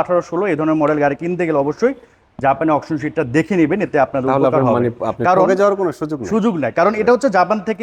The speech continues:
Speaker 1: একষট্টি হাজার কিলোমিটার চলছে, এখন হচ্ছে something কত ভাই, চুয়াত্তর বা
Speaker 2: এখন
Speaker 1: something
Speaker 2: হচ্ছে
Speaker 1: এরকম।
Speaker 2: তেরো হাজার কিলোমিটার
Speaker 1: তেরো হাজার
Speaker 2: চলছে।
Speaker 1: মানে চুয়াত্তর হাজার চলছে। এখন মনে করেন somehow এই গাড়িটা আপনি অকশন শিট চেক করলেন না, কেউ এটা টেম্পার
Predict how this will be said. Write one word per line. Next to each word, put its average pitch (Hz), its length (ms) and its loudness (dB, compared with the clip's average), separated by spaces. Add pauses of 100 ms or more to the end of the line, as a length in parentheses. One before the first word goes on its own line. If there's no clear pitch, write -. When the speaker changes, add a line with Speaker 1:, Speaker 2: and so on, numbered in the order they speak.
Speaker 1:
একষট্টি 196 320 -8
হাজার 190 180 -4
কিলোমিটার 185 400 -2
চলছে, 160 260 0 (460)
এখন 190 180 2
হচ্ছে 208 140 0 (100)
something 190 320 0
কত 196 160 -4
ভাই, 240 100 0 (400)
চুয়াত্তর 190 360 0
বা 175 60 4
Speaker 2:
এখন 165 100 -4
Speaker 1:
something 156 300 2
Speaker 2:
হচ্ছে 135 180 0
Speaker 1:
এরকম। 165 140 2
Speaker 2:
তেরো 196 180 4
হাজার 180 160 2
কিলোমিটার 147 320 0
Speaker 1:
তেরো 196 140 4 (100)
হাজার 196 180 4
Speaker 2:
চলছে। 285 120 -2
Speaker 1:
মানে 196 160 -2
চুয়াত্তর 190 360 -2
হাজার 151 240 -2
চলছে। 120 280 -6
এখন 240 120 2 (100)
মনে 247 180 4
করেন 202 180 2 (280)
somehow 202 380 4 (800)
এই 208 120 6
গাড়িটা 226 240 4
আপনি 202 160 0
অকশন 185 220 -8
শিট 190 120 -6 (100)
চেক 180 200 -2
করলেন 175 220 0
না, 202 100 -4
কেউ 202 140 0
এটা 190 180 0
টেম্পার 185 280 2